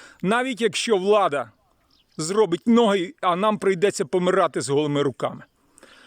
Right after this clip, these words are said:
З вами український історик та журналіст Ігор Швець, село Ломачинці, Сокирянщина, Чернівецька область,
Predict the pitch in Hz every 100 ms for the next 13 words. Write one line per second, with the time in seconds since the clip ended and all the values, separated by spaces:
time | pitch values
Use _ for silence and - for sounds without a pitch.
0 | _ - 139 208 262 254 202 247 247 -
1 | 233 - 247 233 - 208 196 196 220 220
2 | - 220 196 - 196 196 131 - 208 233
3 | 233 233 233 220 - 170 - 151 - 151
4 | 214 214 196 - 175 156 196 185 190 175
5 | - - 190 143 131